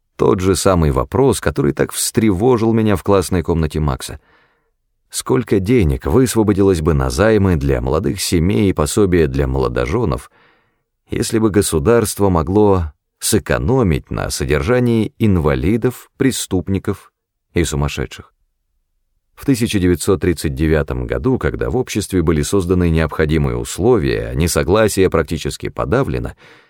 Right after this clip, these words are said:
Гитлер издал прямой указ об эвтаназии. От медицинских учреждений потребовали предоставить данные о пациентах, болевших уже более пяти лет и неспособных работать.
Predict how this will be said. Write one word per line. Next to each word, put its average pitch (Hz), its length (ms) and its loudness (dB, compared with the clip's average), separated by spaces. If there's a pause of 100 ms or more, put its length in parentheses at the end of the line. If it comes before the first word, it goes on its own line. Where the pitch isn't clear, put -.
(160)
Гитлер 139 520 2
издал 117 360 4
прямой 98 500 2
указ 85 340 0
об 73 120 -2
эвтаназии. 64 600 -6 (800)
От 82 160 0
медицинских 80 640 0
учреждений 69 800 -2
потребовали 127 560 2
предоставить 87 640 2
данные 73 420 2
о 58 60 -4
пациентах, 120 720 -2
болевших 110 540 -2
уже 110 280 4
более 92 420 4
пяти 76 380 -2
лет 131 280 0
и 117 100 0
неспособных 76 760 -4
работать. - 480 -8